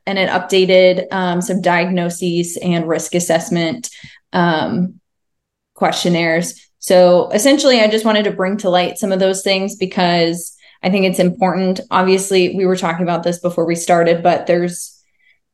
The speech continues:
red S is so nuanced and there's so many factors that play into a diagnosis. And a lot of times that's why maybe athletes suffering from it go undiagnosed for so long,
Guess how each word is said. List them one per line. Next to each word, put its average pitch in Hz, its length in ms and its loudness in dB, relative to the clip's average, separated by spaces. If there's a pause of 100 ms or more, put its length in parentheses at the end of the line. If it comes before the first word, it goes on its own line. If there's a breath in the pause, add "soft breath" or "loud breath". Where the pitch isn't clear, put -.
red 220 180 2
S 220 200 2
is 196 200 -2
so 196 280 2
nuanced 196 640 0
and 185 220 -2
there's 180 360 0
so 190 200 2
many 190 600 -4 (320)
factors 190 440 0
that - 220 0
play 185 260 2
into 185 280 0
a 185 60 4
diagnosis. 175 880 0
And 190 100 0
a 180 60 0
lot 175 220 0
of 180 100 -2
times 180 320 -4
that's - 440 -4 (520)
why 170 440 0
maybe 175 600 0
athletes 180 420 -2
suffering 180 400 0
from 185 240 -4
it 175 220 -4
go 175 200 4
undiagnosed 208 680 0
for 220 140 -4
so 214 240 2
long, 214 500 -2